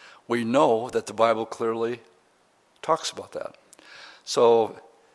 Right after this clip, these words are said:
if it's as late as I think it is, then we should be seeing signs that would force us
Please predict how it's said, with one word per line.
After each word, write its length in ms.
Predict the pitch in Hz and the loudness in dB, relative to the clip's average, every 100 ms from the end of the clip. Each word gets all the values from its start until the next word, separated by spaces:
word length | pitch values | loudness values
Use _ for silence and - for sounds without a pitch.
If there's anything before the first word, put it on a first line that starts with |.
| - | -2
if 160 | 127 139 | -2 2
it's 140 | 127 | 0
as 200 | 120 107 | 0 0
late 320 | 120 147 156 - | 4 4 2 2
as 200 | 127 117 | 2 2
I 140 | 120 | -2
think 280 | - 185 156 | -2 -2 -2
it 140 | 147 - | -4 -2
is, 640 | 190 170 113 120 127 - - _ _ - - - - - _ - | 2 4 2 0 -2 -4 -6 _ _ -20 -20 -20 -20 -20 _ -6
then 320 | 110 127 131 | 2 4 4
we 100 | 135 | 2
should 300 | - 156 123 | 4 2 0
be 160 | 135 | 0
seeing 420 | 120 - 156 131 120 | 4 4 4 2 2
signs 720 | - 165 160 131 120 123 123 | 4 6 6 4 0 -2 2
that 180 | 123 113 | 4 4
would 240 | 120 113 101 - - _ _ _ | 2 -2 -6 -20 -20 _ _ _
force 340 | - 147 143 | 2 4 4
us 160 | 127 - | 2 0